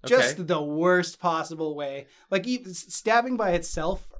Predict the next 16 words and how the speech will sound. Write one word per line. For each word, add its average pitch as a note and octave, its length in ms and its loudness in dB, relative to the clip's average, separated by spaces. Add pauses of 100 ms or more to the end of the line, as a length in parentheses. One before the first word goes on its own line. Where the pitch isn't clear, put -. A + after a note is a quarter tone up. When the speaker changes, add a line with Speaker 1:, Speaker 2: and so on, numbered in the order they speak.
(120)
Speaker 1:
is D#3+ 160 -8
bad C#3 300 -4
enough. C3+ 360 -14
Like, C3+ 120 -8
Speaker 2:
It's - 60 -2
Speaker 1:
getting G3+ 140 0
Speaker 2:
bad E3 180 4
by D3 140 4
Speaker 1:
stabbed C3+ 100 2
Speaker 2:
default. B2 560 -6
Speaker 1:
is F3 180 -2
really F#3+ 200 0
bad, D3 240 -2
Speaker 2:
Yeah. - 80 -10
Speaker 1:
but, D#3 80 -8
like, D#3 260 -8